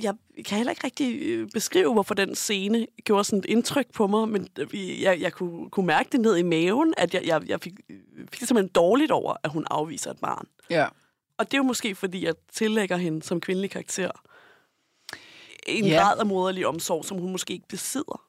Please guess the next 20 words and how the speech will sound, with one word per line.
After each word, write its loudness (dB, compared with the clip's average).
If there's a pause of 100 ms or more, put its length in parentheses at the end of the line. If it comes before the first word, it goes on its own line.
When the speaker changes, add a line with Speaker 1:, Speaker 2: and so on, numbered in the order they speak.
(120)
Speaker 1:
eller 0
ikke -2
ønsker -2
at 0
besidde. -8
Speaker 2:
Nej. -2 (840)
Jeg -4
synes -2
nu 4
egentlig 2
også, 2
hun -2
er 2
meget 2
moderlig, -2 (160)
altså -4
over -4
for -4
stedsønnen -6
der -12